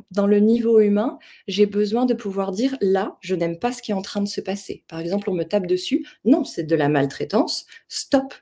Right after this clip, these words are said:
je mets une limite. Et donc, en fait, comment être dans le cœur ? Bah, c'est l'art de faire fonctionner tous ces niveaux ensemble. C'est-à-dire à la fois de, depuis, si on prend que, que ces deux cerfs-volants-là, mais en fait, il y en a des tapés et des tapés,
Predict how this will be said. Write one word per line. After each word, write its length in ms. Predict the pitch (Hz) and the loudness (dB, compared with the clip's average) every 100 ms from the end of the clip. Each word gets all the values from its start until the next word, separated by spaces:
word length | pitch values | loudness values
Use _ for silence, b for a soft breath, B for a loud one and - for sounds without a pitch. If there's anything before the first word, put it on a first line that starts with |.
| - | -10
je 200 | 170 180 | -2 4
mets 180 | 202 262 | 8 10
une 120 | 214 | 10
limite. 580 | 208 233 220 - - _ _ B B B B B | 8 6 4 0 -14 _ _ B B B B B
Et 100 | 196 | 0
donc, 220 | 202 302 | 4 4
en 120 | 269 233 | 2 -2
fait, 400 | 302 - - _ - | -2 -4 -6 _ -4
comment 320 | 277 269 285 | 4 6 6
être 120 | 226 | 4
dans 140 | 220 | 2
le 60 | 220 | 2
cœur ? 420 | 220 233 262 - | 2 -2 -2 -8
Bah, 120 | - 196 | -6 -4
c'est 180 | - | 0
l'art 440 | 196 220 247 208 170 _ _ | 2 2 0 -6 -10 _ _
de 80 | 185 | -4
faire 240 | 196 202 - | -2 -4 -4
fonctionner 460 | 220 220 214 220 | -4 0 2 2
tous 140 | - 226 | 0 -6
ces 180 | - | 0
niveaux 240 | 214 202 190 | 2 2 0
ensemble. 560 | 165 - 170 165 170 - B B B | -4 -6 -8 -10 -12 -14 B B B
C'est-à-dire 480 | 220 214 214 214 208 | 0 4 4 4 2
à 80 | |
la 140 | 208 214 | 2 0
fois 520 | 214 240 233 233 220 | -2 0 0 0 -2
de, 520 | 175 185 185 180 175 - | -2 0 2 2 2 -2
depuis, 640 | 185 185 - 208 202 202 | -4 -6 -4 0 0 -2
si 200 | - - | -8 -6
on 80 | 170 | -6
prend 240 | - 202 | -4 -6
que, 260 | 196 185 185 | -4 -6 -8
que 140 | - 202 | -6 -6
ces 160 | - | -4
deux 200 | 175 196 | 0 2
cerfs-volants-là, 640 | 214 190 185 185 185 226 214 | 2 0 0 2 2 2 2
mais 80 | 175 | -2
en 80 | |
fait, 320 | 165 - 185 - | -6 -8 -8 -6
il 40 | |
y 0 | |
en 60 | 170 | -4
a 80 | 165 | -2
des 120 | 165 | -2
tapés 300 | 175 165 185 | -4 -4 -2
et 60 | 160 | 0
des 100 | 160 | -2
tapés, 380 | 175 180 254 | -4 -2 -2